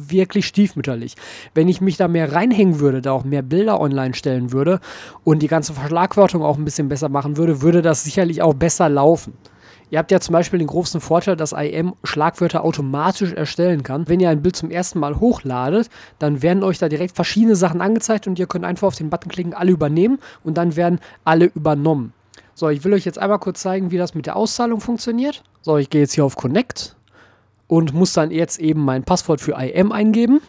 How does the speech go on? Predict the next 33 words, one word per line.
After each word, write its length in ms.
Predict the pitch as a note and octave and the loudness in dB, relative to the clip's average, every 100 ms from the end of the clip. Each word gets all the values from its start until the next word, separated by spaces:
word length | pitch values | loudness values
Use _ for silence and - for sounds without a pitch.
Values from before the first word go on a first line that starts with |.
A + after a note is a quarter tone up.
| _ | _
So, 80 | - | -2
und 80 | F3+ | 0
jetzt 180 | D#3+ - | 0 0
werden 140 | D#3 | 0
automatisch 460 | D#3+ E3+ E3+ D#3 C#3 | 2 2 2 0 0
meine 220 | D3+ D3 | 0 0
Daten 220 | D3+ D3+ | 0 0
hier 100 | D3 | 0
übernommen 360 | C3 C#3 A#3 A#3+ | 0 2 4 4
und 100 | F3 | 2
meine 200 | D3+ C#3+ | 0 -2
PayPal-Sachen, 580 | D#3+ D3+ D3+ C#3+ C#3+ C#3 | -4 -4 -4 -4 -6 -4
die 60 | |
habe 100 | C#3 | -6
ich 100 | C#3+ | -4
nämlich 220 | C#3+ C3+ | -6 -6
vorher 240 | - D3+ C#3+ | 0 0 0
schon 160 | C#3+ | -2
hinterlegt 540 | B2+ C3 B2 D3+ G#3 - | -6 -6 -4 -2 -2 -2
gehabt. 400 | F3 F3+ - - _ _ - - _ | -4 -4 -8 -20 _ _ -20 -20 _
Und 80 | C#3 | -6
sage 160 | C#3 | -4
jetzt 120 | B2 C3+ | -6 -8
einfach 300 | B2+ B2 B2 | -10 -8 -4
Next. 440 | E3 - - - _ _ _ _ _ _ _ _ _ _ _ _ _ _ - | -4 -4 -8 -12 _ _ _ _ _ _ _ _ _ _ _ _ _ _ -6
Und 100 | G3+ | -2
jetzt 140 | E3+ | -2
kann 140 | - D#3 | -2 -4
ich 100 | D#3 | -2
eben 140 | C#3+ | -2
hier 140 | C#3 C#3+ | -2 -2
sagen, 320 | C#3 C3+ C3+ - _ _ _ | -2 -2 -4 -8 _ _ _
Payout. 640 | - C#3+ F2+ A#1+ - - | -2 -2 -2 -6 -10 -18